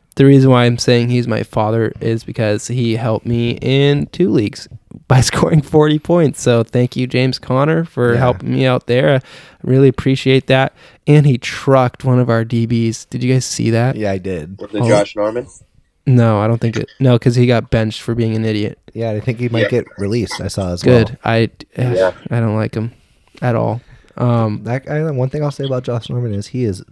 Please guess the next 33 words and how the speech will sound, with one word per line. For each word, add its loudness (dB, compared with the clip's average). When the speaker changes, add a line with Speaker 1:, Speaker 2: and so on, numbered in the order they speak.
Speaker 2:
unbelievable -2
at -14
punching -4
out -4
the 4
football. 0
Speaker 1:
<laughs> -16
Yes, 2
Speaker 3:
Yes, 6
Speaker 1:
he 4
Speaker 3:
he 4
Speaker 1:
is. 0
Speaker 3:
is. -14
Speaker 2:
Playing 2
D 0
B, 0
not 2
so 2
much. -4
<laughs> -8
Speaker 1:
Yeah, 2
no. -2
Um, -2
psh, -10
yeah, 2
James 2
Conner -2
really 2
put 2
on 4
a 4
show. 4
And 2